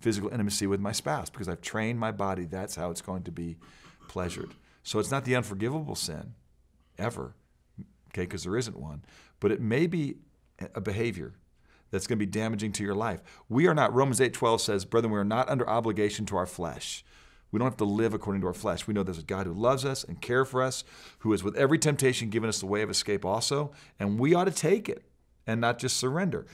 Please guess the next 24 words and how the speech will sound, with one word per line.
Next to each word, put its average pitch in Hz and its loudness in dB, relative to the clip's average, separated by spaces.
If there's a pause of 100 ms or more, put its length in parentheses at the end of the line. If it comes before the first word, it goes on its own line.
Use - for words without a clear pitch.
(180)
We - -2
shouldn't 135 -2
beat 107 -2
people 85 -2
up 156 2
when 165 2
they 160 4
struggle 160 2
with 131 2
all 147 2
kinds 156 -2
of 123 -4
sin, - -6 (260)
whether 104 2
that's 101 -4
a 85 -6
burst 117 2
of 101 -4
anger 165 2
or 147 4
a 110 0
burst 123 -2
of 95 -8
lust. - -6